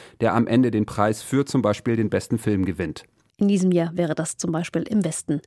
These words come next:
Speaker 2: nichts Neues. Die große Vermeer-Ausstellung im Amsterdamer Rijksmuseum ist nicht nur ausverkauft, sie ist endgültig ausverkauft. Ausverkauft war sie schon kurz nach der Eröffnung, vierhundertfünfzigtausend Tickets.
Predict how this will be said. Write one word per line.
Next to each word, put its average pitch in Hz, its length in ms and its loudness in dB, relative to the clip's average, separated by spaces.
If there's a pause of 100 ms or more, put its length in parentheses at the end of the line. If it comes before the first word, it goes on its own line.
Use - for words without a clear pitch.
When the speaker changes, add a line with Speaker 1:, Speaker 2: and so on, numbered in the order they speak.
Speaker 2:
nichts - 320 -2
Neues. - 400 -6 (800)
Die 220 60 0
große 269 320 6
Vermeer-Ausstellung 170 1040 4
im - 180 2
Amsterdamer 175 540 4
Rijksmuseum 180 680 4 (120)
ist - 280 0
nicht 214 220 0
nur 190 180 2
ausverkauft, 220 800 2
sie 180 140 0
ist - 260 -4 (140)
endgültig 175 640 2
ausverkauft. - 720 -4 (180)
Ausverkauft 311 720 2
war 214 140 2
sie 220 100 -2
schon 208 260 -2
kurz - 300 -2
nach 190 160 0
der 185 120 2
Eröffnung, 262 800 2
vierhundertfünfzigtausend 240 1500 0
Tickets. - 480 -2